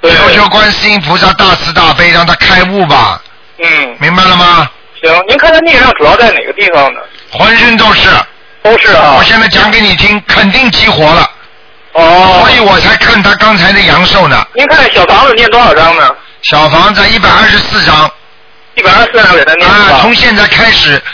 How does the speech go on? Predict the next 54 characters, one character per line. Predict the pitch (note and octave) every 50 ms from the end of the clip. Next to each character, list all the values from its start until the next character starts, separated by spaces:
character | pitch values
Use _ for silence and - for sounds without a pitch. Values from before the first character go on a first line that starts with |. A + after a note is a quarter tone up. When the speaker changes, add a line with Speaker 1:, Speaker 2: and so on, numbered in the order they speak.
| - -
Speaker 2:
要 | - G3+ G#3+
帮 | G#3+ A3+ A3+
他。 | C4+
Speaker 1:
那 | A3
您 | G#3+
这 | D#4
个， | D4 C#4+ D4 - B3+ - - - - - - - - -
哦， | F3+ F3+ E3+ -
sorry， | G3+ G3+ G3 F3 - -
嗯。 | D#3+ D#3 - - - - - - - - -
Speaker 2:
你 | D3+ F3+
要 | G#3 G3+
帮 | F3 G#3+ G#3+
他 | G#3+ G#3+
延 | G3 F3 E3 F3+ G#3+ G#3
寿 | - - A#3 A3 G3
嘛， | F3+ E3+ E3 D#3+ D#3+
你 | D3+ D3 D3+
要 | E3 F#3 -
这 | D#3+ - - G#3+
么 | G3+ G3
念 | F#3 F#3 F#3+ F#3+ E3+ C#3+
的， | B2+ B2 G#2 G2 - - - - -
要 | G#3 G3
把 | F#3+ - F#3+
他。 | - C#4 -
Speaker 1:
那 | - -
您 | C#4+ C#4+
说 | B3+ C#4 C#4 C#4 C4+
这 | C#4 B3+ A3
个 | G3+ F#3
小 | - - F3 - -
房 | - F#3+ A#3+ C#4+ D#4 D4
子 | C4 A3+ -
让 | - G#3 G3
他 | G#3 G#3 G#3 G3+
两 | D#3+ - F3 F3
女 | F3+ D3
儿 | - - -
念， | F3 - D3 D3
帮 | D#3 D#3
他 | E3 E3
念 | E3 E3+ E3 D3 C3+ -
行 | B2+ B2 C3
吗？ | C#3 C#3 B2+ B2 - -
Speaker 2:
可 | - E3 G3+ A3 G#3
以， | G3 E3+ D3+
小 | C3+ C3+ - -
房 | C#3+ F3 G3
子 | F#3 F#3+
可 | - D#3 D#3 D3+
以。 | D3 B2 G#2+ F#2 F2+ - - - - - - - -
Speaker 1:
是 | G3+ F#3+
吧？ | E3+ D#3 -